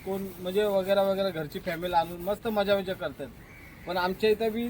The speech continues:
तशीच मजा होते. पण बघू शकता, गेल्या वर्षी जो आम्ही सण साजरा केला, ते बी तुम्हाला दाखवणार, आणि ह्या वर्षी जे सण साजरा करणार आहे, ते बी तुम्ही बघत राहा. आता होड्या घुसायचं काम चालू आहे.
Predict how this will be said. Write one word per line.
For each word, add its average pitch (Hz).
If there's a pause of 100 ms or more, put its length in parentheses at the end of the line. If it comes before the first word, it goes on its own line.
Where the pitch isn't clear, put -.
(100)
तशीच 226
मजा 220
होते. 214 (560)
पण 185
बघू 208
शकता, 226 (300)
गेल्या 202
वर्षी 240
जो 226
आम्ही 233
सण 214
साजरा 208
केला, 220 (360)
ते 185
बी 220
तुम्हाला 226
दाखवणार, 214
आणि 185
ह्या 175
वर्षी 226
जे 220
सण 220
साजरा 202
करणार 196
आहे, 220 (420)
ते 202
बी 247
तुम्ही 240
बघत 196
राहा. 117 (160)
आता 160
होड्या 190
घुसायचं 185
काम 190
चालू 190
आहे. 196